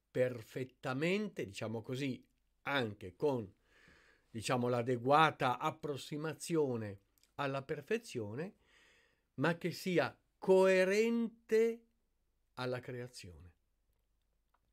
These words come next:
Dunque dobbiamo imparare anche a costruire forme coerenti in modo da utilizzare i sette archetipi,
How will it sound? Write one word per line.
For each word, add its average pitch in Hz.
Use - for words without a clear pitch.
Dunque 160
dobbiamo 131
imparare 165
anche 127
a 123
costruire 139
forme 196
coerenti 190
in 101
modo 143
da 131
utilizzare 131
i 113
sette 165
archetipi, 131